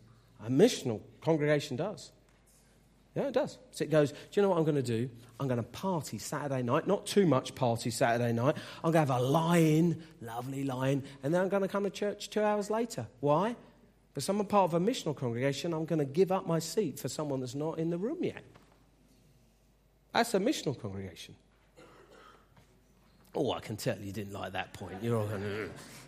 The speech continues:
"Oh, I don't know." But it's true. It's like, I'm go-, I'm, I'm gonna, I'm gonna, I, I, I'm gonna show maturity by actually dying to something that I need because I, I'm interested in those that are not here yet.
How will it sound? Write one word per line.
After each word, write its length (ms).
"Oh, 100
I 60
don't 320
know." 180
But 80
it's 120
true. 220
It's 200
like, 160
I'm 180
go-, 140
I'm, 220
I'm 120
gonna, 180
I'm 100
gonna, 200
I, 140
I, 160
I'm 100
gonna 140
show 160
maturity 560
by 220
actually 500
dying 380
to 80
something 340
that 160
I 140
need 260
because 400
I, 160
I'm 160
interested 480
in 100
those 220
that 140
are 20
not 200
here 180
yet. 220